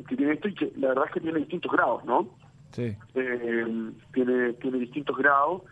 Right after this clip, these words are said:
Speaker 1: eh, y por sobre todo es mucho más abordable y manejable y casi a nivel a raya cuando se trata.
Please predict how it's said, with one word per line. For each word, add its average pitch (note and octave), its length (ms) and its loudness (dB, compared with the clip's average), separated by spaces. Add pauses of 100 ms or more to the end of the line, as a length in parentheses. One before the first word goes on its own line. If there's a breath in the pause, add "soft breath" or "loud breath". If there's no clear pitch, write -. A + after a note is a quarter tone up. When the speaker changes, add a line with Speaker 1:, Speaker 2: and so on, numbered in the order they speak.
(440 loud breath)
Speaker 1:
eh, A#2+ 260 -2
y C3 120 2
por D3 180 0
sobre C#3 260 2
todo E3 480 0
es C3 120 -4
mucho C3+ 340 -2
más C3+ 120 2
abordable C3+ 680 2 (440 loud breath)
y A#2 40 -6
manejable C3 520 2
y B2 60 0
casi C3 440 -2 (300 loud breath)
a A#2+ 60 -4
nivel C3 580 0
a B2+ 100 4
raya C#3 440 2
cuando B2 240 -2
se D#3 100 -2
trata. E3 300 -2